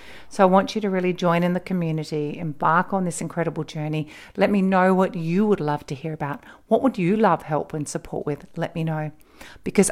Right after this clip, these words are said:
I've created this space because I found a space in the market. There was a massive gap. Some of you follow me already. You've been in my world. Maybe you're clients. Maybe you've been following me. Maybe you've been secretly watching what I'm doing from the outside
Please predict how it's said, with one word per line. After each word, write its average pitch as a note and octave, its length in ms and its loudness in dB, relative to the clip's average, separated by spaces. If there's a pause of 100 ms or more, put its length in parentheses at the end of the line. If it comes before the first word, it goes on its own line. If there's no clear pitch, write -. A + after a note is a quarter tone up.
I've G#3+ 260 6
created F3+ 500 2
this E3 100 -4
space D#3+ 420 -2
because - 360 -4 (120)
I E3+ 160 4
found D#3 320 0
a D#3 60 -6
space - 540 -4 (180)
in E3+ 140 0
the E3+ 40 0
market. D#3 440 -4
There F#3+ 80 -6
was G3+ 120 -8
a G#3 40 -4
massive G#3+ 420 0
gap. A3 320 0 (1300)
Some G#3 280 4
of F#3 100 -2
you F3+ 100 -2
follow F3 320 2
me E3+ 200 0
already. D#3+ 320 0
You've E3 180 -4
been D3 160 -4
in F3 100 -2
my E3+ 140 0
world. E3 420 2
Maybe D#3+ 280 0
you're E3 160 -2
clients. D#3+ 680 -4
Maybe D#3+ 240 -4
you've F3+ 160 -2
been G3 160 0
following F3 420 2
me. E3+ 160 -2
Maybe F3 280 2
you've G3 80 0
been F3+ 160 -2
secretly G#3 600 4
watching F3+ 400 4
what F3+ 140 6
I'm F3+ 140 6
doing F3+ 360 6
from F#3 200 -2
the F3 80 2
outside E3 640 4